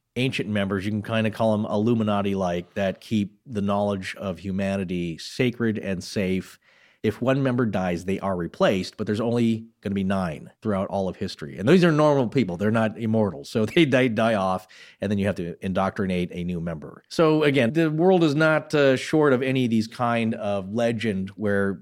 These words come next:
knowledge is passed and even personalities and all that. Now, as far as I would say with the Count,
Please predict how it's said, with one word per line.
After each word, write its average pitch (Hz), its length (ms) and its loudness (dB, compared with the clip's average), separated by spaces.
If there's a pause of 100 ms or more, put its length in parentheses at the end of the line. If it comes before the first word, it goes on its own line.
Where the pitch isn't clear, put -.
knowledge 107 420 0
is 92 100 -6
passed 135 500 -2
and 101 240 -8
even 107 240 -2
personalities 104 800 -2 (240)
and 101 120 -2
all 95 180 0
that. 90 260 -6
Now, 117 200 2
as 107 80 -2
far 131 220 2
as 113 140 -2
I 165 200 2
would 151 160 0
say 107 220 0
with 98 200 -4
the 101 60 -8
Count, 90 400 -4